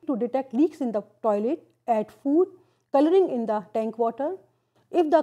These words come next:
colored water appeared in the bowl, the toilet is leaking. Next is outdoor uses. How can we save water?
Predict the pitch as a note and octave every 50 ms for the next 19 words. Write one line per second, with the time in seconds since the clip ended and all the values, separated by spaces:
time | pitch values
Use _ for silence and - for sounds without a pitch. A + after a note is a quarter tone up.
0 | D#4 - - D4+ D4 D4+ D#4 F4 F4+ C4+ A3+ A3+ A#3+ A#3 A#3+ B3 A#3 G#3 G#3 G#3
1 | - A#3+ A#3+ A#3+ A3+ A3+ G#3+ G3+ G3 F3+ F#3+ F#3+ F#3+ F#3+ G3 A3 C4 C#4+ - _
2 | _ _ _ _ _ _ _ _ _ _ _ _ _ _ _ G#3 G#3+ G#3 G3 F#3+
3 | - _ - C4+ C#4 C#4+ C#4+ D4+ D#4 D#4 D4+ - - A3 G3+ G#3 - G3+ G#3+ G#3
4 | - G3+ F3 F3 F3 - _ _ _ _ _ _ _ _ _ _ - C#4 B3 C#4
5 | D#4 D4+ - - D4 C#4 C4+ C#4 _ _ _ - A#3+ B3+ C#4 B3 B3+ D4+ D4 C4+
6 | C4+ C#4 C4 - D#4 F#4 G4 - _ _ _ _ _ _ _ _ _ _ _ _
7 | _ _ _ - A#3 B3 A#3+ - C#4+ C#4 C4 C4+ C4 C#4 C#4 C4 G#3+ G#3 G#3+ G#3+
8 | G#3+ G#3+ C#4 E4